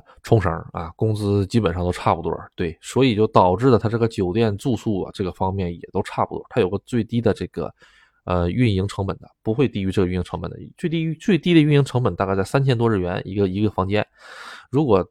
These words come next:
低于这个成本的话，他们就不会做了，哪怕这个空房子他也不会做的，因为去打扫房间的话，那这也需要人呢，你说对不对？所以嘛，正常的价格是在五千、六千左右，六千五百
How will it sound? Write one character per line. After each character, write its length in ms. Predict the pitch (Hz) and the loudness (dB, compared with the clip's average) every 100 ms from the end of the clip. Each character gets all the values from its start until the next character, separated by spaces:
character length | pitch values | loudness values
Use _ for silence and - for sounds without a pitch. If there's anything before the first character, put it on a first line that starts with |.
| _ _ _ | _ _ _
低 200 | 151 139 | -4 -2
于 100 | 117 | 0
这 100 | 123 | 2
个 80 | 120 | 2
成 200 | - 117 | 0 -4
本 100 | 107 | -4
的 80 | 87 | -4
话， 100 | 90 | -8
他 140 | - | -4
们 140 | 113 107 | -4 -4
就 80 | 104 | -6
不 100 | 107 | 0
会 140 | 117 | 2
做 160 | 127 107 | 2 0
了， 80 | - _ _ - | -2 _ _ -4
哪 140 | 95 | -2
怕 140 | 113 143 | 2 4
这 60 | |
个 60 | 127 | 2
空 220 | - 170 | 2 2
房 180 | 123 92 | 2 0
子 80 | 98 | -2
他 100 | - | 0
也 80 | 95 | -2
不 140 | 95 | -2
会 80 | 92 | -6
做 180 | - 82 | -4 -8
的， 80 | - _ _ | -8 _ _
因 140 | 156 | -4
为 60 | 147 | -2
去 40 | 151 | 0
打 160 | 147 | 0
扫 140 | 165 107 | 2 2
房 160 | 123 | 2
间 160 | 143 143 | 2 2
的 80 | 127 | 2
话， 120 | 120 | 2
那 120 | 120 | 2
这 140 | - 135 | 0 -2
也 80 | 101 | -2
需 160 | - | 0
要 80 | 120 | 0
人 220 | 104 92 | 0 -2
呢， 80 | 110 - _ _ _ | -6 -14 _ _ _
你 80 | - | -6
说 80 | 101 | -2
对 100 | 98 | -2
不 60 | 87 | -2
对？ 120 | 87 _ _ _ _ _ - - - - | -6 _ _ _ _ _ -8 -8 -12 -2
所 160 | 165 | 2
以 100 | 151 | 4
嘛， 160 | 110 98 | 4 2
正 280 | - 247 135 | 4 4 4
常 180 | - 107 | 2 2
的 80 | |
价 220 | 151 127 85 | 2 0 -4
格 260 | 85 92 - | -6 -8 -10
是 280 | - - 104 | -12 -4 -4
在 480 | 92 101 87 80 78 82 | -2 -4 -2 -4 -6 -6
五 340 | 90 87 85 | -4 -4 -4
千、 400 | - - 120 120 | -4 2 4 4
六 180 | 123 113 | 4 2
千 320 | 92 - 110 | 2 -2 -4
左 140 | 110 - | -4 -6
右， 180 | 87 - - - _ | -8 -10 -20 -20 _
六 200 | - 117 | -2 -2
千 280 | 92 - 117 | -2 -2 0
五 120 | 104 | 0
百 120 | 127 | 2